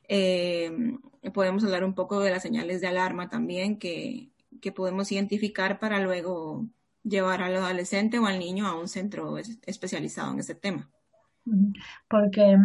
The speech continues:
Speaker 2: ¿cuáles son esas señales cuando tenemos los padres que somos niños, ¿no? de, de, o de pequeños, o en este caso adolescentes, ¿no?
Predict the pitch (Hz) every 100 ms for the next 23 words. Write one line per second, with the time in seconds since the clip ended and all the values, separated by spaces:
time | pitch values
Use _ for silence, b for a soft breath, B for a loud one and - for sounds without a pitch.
0 | 262 262 254 269 262 269 247 240 214 202
1 | 202 208 208 214 208 208 202 208 208 240
2 | 262 - 214 190 233 285 277 269 240 233
3 | 220 220 233 269 233 277 254 214 202 190
4 | 190 202 185 180 185 202 208 247 226 196
5 | 190 190 196 202 196 208 185 190 220 233
6 | 233 233 269